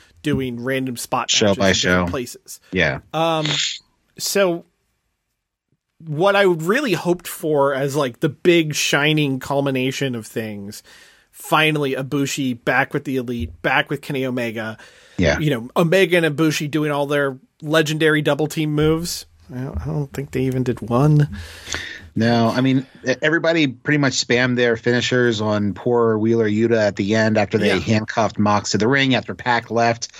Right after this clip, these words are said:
Speaker 2: and
Speaker 1: Yeah.
Speaker 2: Takeshita
Speaker 1: Takeshita
Speaker 2: both left.
Speaker 1: bailed. Yeah.
Speaker 2: And, uh, Claudio was, I guess, just put out of commission in the other ring.
Speaker 1: Yeah.
Speaker 2: Um, yeah, it was kind of a, I didn't love the finish either. I,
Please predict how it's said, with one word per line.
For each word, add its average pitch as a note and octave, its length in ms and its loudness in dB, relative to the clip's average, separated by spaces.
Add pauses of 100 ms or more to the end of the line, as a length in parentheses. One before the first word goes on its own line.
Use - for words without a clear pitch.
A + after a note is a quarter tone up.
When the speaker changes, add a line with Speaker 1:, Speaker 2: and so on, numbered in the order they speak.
(240)
Speaker 2:
and G#2+ 140 4
Speaker 1:
Yeah. D3+ 80 2
Speaker 2:
Takeshita B2 420 -2
Speaker 1:
Takeshita D3 100 0
Speaker 2:
both C#3+ 280 0
left. B2 440 0
Speaker 1:
bailed. C#3 540 -2
Yeah. C3 300 0
Speaker 2:
And, G#2+ 340 -2
uh, G#2 560 2
Claudio B2 540 2
was, A2+ 180 0
I G#2+ 80 0
guess, G#2+ 220 0
just - 260 -2 (160)
put C#3+ 160 0
out A#2 140 2
of A#2 60 -2
commission A#2 360 2
in A#2 80 2
the A2 140 4
other A2 180 2
ring. A2 380 2
Speaker 1:
Yeah. G#2 540 2
Speaker 2:
Um, G2 280 -2
yeah, C#3+ 220 2
it D#3+ 80 2
was D#3+ 120 2
kind G#3 220 0
of C4+ 80 2
a, C#3+ 160 2 (460)
I D3 80 2
didn't G#3+ 260 0
love C#3+ 240 -2
the A#2+ 100 -6
finish C3+ 380 -2
either. A#2 380 0
I, A#2 140 -6